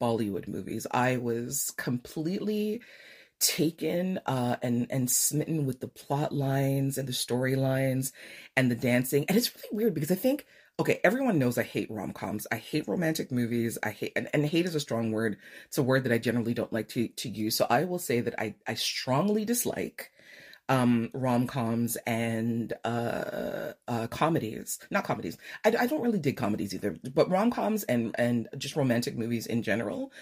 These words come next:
uh, I'm not a super duper fan of. I have watched them. I will watch them. I don't go out of my way to watch them, but if they're on, you know, the movie channel and ting on ting, and, and I happen to catch one halfway through, like, I'll stay and watch it. But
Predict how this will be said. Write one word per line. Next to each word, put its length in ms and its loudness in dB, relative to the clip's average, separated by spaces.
uh, 260 6
I'm 140 4
not 140 2
a 60 2
super 260 -4
duper 260 -6
fan 240 -4
of. 220 -8
I 140 6
have 420 2
watched 320 0
them. 200 -4
I 100 0
will 280 0
watch 320 -2
them. 240 4
I 80 8
don't 120 4
go 200 0
out 160 2
of 40 0
my 160 0
way 260 0
to 60 -2
watch 280 -2
them, 100 -2
but 80 2
if 100 -2
they're 140 2
on, 380 2
you 80 4
know, 100 4
the 60 2
movie 240 2
channel 260 0
and 160 0
ting 140 0
on 100 2
ting, 220 2
and, 100 2
and 180 2
I 180 2
happen 260 -2
to 60 -2
catch 260 -2
one 160 2
halfway 320 0
through, 260 -4
like, 320 -4
I'll 100 8
stay 220 4
and 120 2
watch 240 -2
it. 140 -4
But 220 2